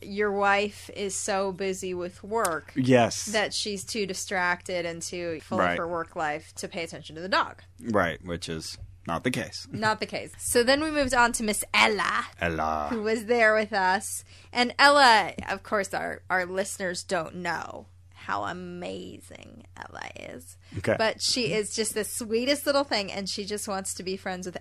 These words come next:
Speaker 1: everybody.
Speaker 2: Mm-hmm.
Speaker 1: So, um, of course, she's, like, jumping on the table and licking the reader. And
Speaker 2: I was gonna say, uh, being friends, uh,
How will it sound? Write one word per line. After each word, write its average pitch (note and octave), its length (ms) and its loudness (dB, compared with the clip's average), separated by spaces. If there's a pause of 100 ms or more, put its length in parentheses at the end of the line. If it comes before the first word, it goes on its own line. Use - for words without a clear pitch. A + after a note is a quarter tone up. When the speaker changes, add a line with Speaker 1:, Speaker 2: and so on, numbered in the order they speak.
Speaker 1:
everybody. F#3+ 960 2
Speaker 2:
Mm-hmm. F#2+ 460 -2
Speaker 1:
So, - 200 -2 (260)
um, G3 300 4
of G#3+ 120 -4
course, B3 180 2
she's, A3 220 -4
like, G3 200 0
jumping G#3 300 -2
on G#3+ 100 -2
the G#3 60 -6
table G#3 500 0
and F3+ 160 -6
licking G3+ 360 -4
the F#3+ 100 -2
reader. F#3 500 0
And E3 80 0
Speaker 2:
I - 40 4
was A2 120 0
gonna G#2+ 260 2
say, F#2+ 360 4
uh, F2 180 4
being F#2+ 260 0
friends, G2+ 600 2
uh, C#2+ 40 -14